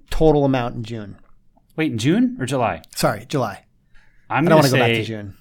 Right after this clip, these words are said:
Speaker 2: ten days in July with measurable precip.
Speaker 1: And then the total amount?
Speaker 2: Three point five.
Speaker 1: Three point five. Wow. Okay, so what did you say was the total number of, or, uh
Speaker 2: I said ten days.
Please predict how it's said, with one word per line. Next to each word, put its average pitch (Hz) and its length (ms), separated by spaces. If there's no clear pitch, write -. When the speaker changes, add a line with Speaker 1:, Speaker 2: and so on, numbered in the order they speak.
Speaker 2:
ten 139 600
days 104 640
in 113 160
July 92 460
with 95 100
measurable 101 300
precip. 92 400
Speaker 1:
And 143 120
then 135 140
the 123 80
total 131 320
amount? 110 320
Speaker 2:
Three - 480
point 110 240
five. - 160
Speaker 1:
Three 143 240
point 139 260
five. - 440
Wow. 127 180
Okay, 135 160
so 139 160
what 165 120
did 185 120
you 196 80
say 175 220
was 147 320
the 123 360
total 131 260
number 120 320
of, - 280
or, 123 240
uh 123 160
Speaker 2:
I - 20
said 123 220
ten 117 320
days. 98 400